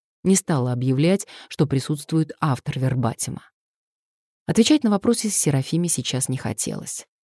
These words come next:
Хотелось все сильнее оказаться с Олей вдвоем, выпить хреновухи и поговорить. Говорить много, откровенно. Открыть, может,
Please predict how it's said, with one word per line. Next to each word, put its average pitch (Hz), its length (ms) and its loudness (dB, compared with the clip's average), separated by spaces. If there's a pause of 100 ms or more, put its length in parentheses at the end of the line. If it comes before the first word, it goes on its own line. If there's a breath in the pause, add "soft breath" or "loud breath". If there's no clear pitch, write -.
(460)
Хотелось 220 480 4
все - 180 -2
сильнее 165 640 0
оказаться 151 640 -2
с - 140 -2
Олей 156 220 0
вдвоем, 139 580 0 (260)
выпить 139 400 0
хреновухи 139 800 -4 (100)
и 147 80 -6
поговорить. 131 760 -2 (580 loud breath)
Говорить 156 400 4
много, 143 540 4
откровенно. 131 800 0 (340 loud breath)
Открыть, 214 400 2
может, 180 360 0